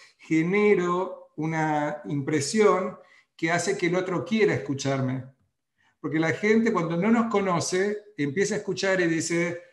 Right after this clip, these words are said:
"Me cae bien, me interesa", o cierra, o se cierra. ¿Sí? Cuando uno escucha a alguien, al principio toma la decisión, "¿Lo voy a escuchar o no lo voy a escuchar?".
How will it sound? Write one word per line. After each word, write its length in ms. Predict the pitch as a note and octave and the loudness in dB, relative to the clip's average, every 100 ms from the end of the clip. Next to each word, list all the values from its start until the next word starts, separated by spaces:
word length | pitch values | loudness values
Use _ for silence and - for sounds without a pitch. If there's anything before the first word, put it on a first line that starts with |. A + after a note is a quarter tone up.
| _ _ _ _ _ | _ _ _ _ _
"Me 200 | - C#3+ | -6 -4
cae 340 | C#3+ G3 F#3+ F#3 | 0 2 2 2
bien, 540 | F#3 G3 G3+ G3+ G#3 | 4 6 8 6 4
me 80 | F3+ | 2
interesa", 640 | D#3+ D#3 E3+ G#3 G#3 A3+ E3 | 0 2 4 6 6 4 2
o 60 | |
cierra, 420 | B2+ F#3 F3 E3+ | 2 2 2 2
o 60 | D3 | -2
se 100 | D#3+ | -2
cierra. 580 | - F#3+ C#3+ C3+ - - _ _ _ _ _ _ _ _ _ _ | 2 2 2 -2 -6 -14 _ _ _ _ _ _ _ _ _ _
¿Sí? 260 | - E3 G#3 | -10 -8 -4
Cuando 240 | E3+ D#3+ | -2 0
uno 280 | F#3 F#3+ F#3 | 2 0 0
escucha 540 | D3+ C#3 - F#3+ G3 F3+ | -2 -2 -2 -2 0 2
a 80 | F#3 | 2
alguien, 380 | G#3+ A3+ A3+ | 2 4 4
al 120 | F3+ D#3 | 2 0
principio 400 | D#3 G3+ G3+ F3+ | -2 -2 0 2
toma 220 | F#3 F3 | 2 2
la 100 | E3+ | 2
decisión, 420 | D#3 D#3+ D3 D3+ | 2 0 -2 0
"¿Lo 100 | D3+ | 4
voy 120 | F#3+ | 6
a 40 | G#3 | 6
escuchar 560 | G#3 E3+ G#3 A#3 B3 | 4 0 2 2 2
o 140 | E3 D#3 | 2 2
no 160 | F3 | 2
lo 120 | F#3+ F3+ | 2 4
voy 160 | E3 | 4
a 40 | C3+ | 0
escuchar?". 680 | C#3 C3 C3 C3+ - - | -2 -6 -6 -8 -12 -20